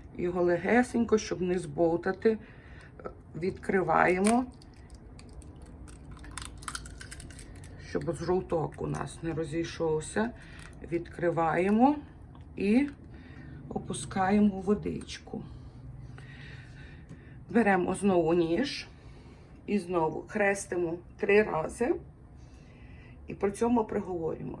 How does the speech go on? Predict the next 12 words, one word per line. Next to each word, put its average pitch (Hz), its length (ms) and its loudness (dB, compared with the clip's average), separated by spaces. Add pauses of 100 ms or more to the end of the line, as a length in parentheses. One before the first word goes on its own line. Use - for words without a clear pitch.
(300)
Знімаю, 214 640 2
присякаю, 202 920 2 (640)
знімаю, 202 640 4
присякаю. 180 840 -2 (1160)
Знімаю, 202 680 0
присякаю, 208 920 0 (600)
знімаю, 185 640 0
присякаю. - 720 -6 (760)
Знімаю, 185 600 0
присякаю, 190 920 -2 (520)
знімаю, 175 480 -2
присякаю. 160 840 -6